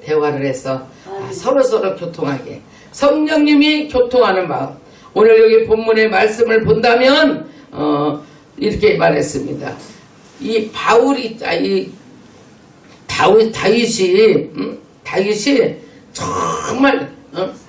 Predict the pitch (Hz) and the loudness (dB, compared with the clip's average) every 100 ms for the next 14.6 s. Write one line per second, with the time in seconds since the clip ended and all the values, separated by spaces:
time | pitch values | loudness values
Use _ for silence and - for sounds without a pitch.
0 | - - 233 262 247 247 233 220 233 240 | -20 -8 -2 2 2 2 0 0 2 2
1 | 240 240 240 240 240 - - - - 240 | 2 2 2 2 -4 -14 -20 -20 -6 -2
2 | 247 262 247 247 233 233 240 240 233 240 | 0 0 0 0 2 2 2 0 2 2
3 | 240 240 - - - _ - 233 247 - | 2 -4 -10 -20 -20 _ 0 2 2 2
4 | 269 254 180 - 254 220 214 247 254 254 | 0 0 -4 -2 0 4 2 4 2 2
5 | 247 240 233 240 240 240 - - - 214 | 4 2 2 2 2 0 -4 -16 -8 0
6 | 214 233 247 262 262 - 214 240 269 262 | 2 2 2 0 -4 -2 2 2 2 0
7 | 262 262 269 285 233 226 262 - 220 214 | 2 2 2 2 2 0 -2 -4 -2 0
8 | 262 285 - - - 143 143 - - _ | 2 0 -4 -10 -18 -10 -8 -10 -20 _
9 | - 196 196 185 - 175 165 160 160 151 | -10 -6 -6 -6 -10 -10 -6 -6 -8 -8
10 | 147 139 143 - 135 139 - - 139 113 | -4 -2 -4 -6 -6 -6 -8 -14 -14 -14
11 | - - 180 202 254 294 294 - - 147 | -16 -18 -14 -10 -8 -8 -10 -16 -12 -10
12 | - - 143 160 226 - - - - - | -4 -2 -2 0 -4 -4 -14 -20 -20 -20
13 | - - 233 285 302 294 285 226 220 240 | -10 0 4 4 4 2 0 -2 0 2
14 | 214 214 285 302 - | 2 2 2 2 -4